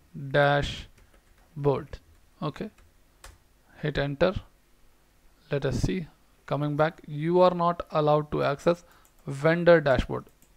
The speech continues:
Cool. So we got the output. So normal user cannot access the vendor dashboard. Let's log out and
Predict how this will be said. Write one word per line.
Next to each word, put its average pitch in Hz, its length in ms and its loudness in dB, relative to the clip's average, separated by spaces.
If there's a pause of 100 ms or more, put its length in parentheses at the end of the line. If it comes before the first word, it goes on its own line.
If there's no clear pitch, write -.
(160)
Cool. 147 280 0 (320)
So - 180 -2
we 147 220 0
got 156 280 6
the 185 80 6
output. 156 460 -2 (260)
So 147 240 -2
normal 156 400 0
user 160 260 2
cannot 175 400 -4
access 151 340 -6
the 180 100 -2
vendor 151 380 -2
dashboard. 143 420 -8 (1200)
Let's 151 300 -4
log 139 320 -2
out 202 260 -2 (1080)
and 151 440 -2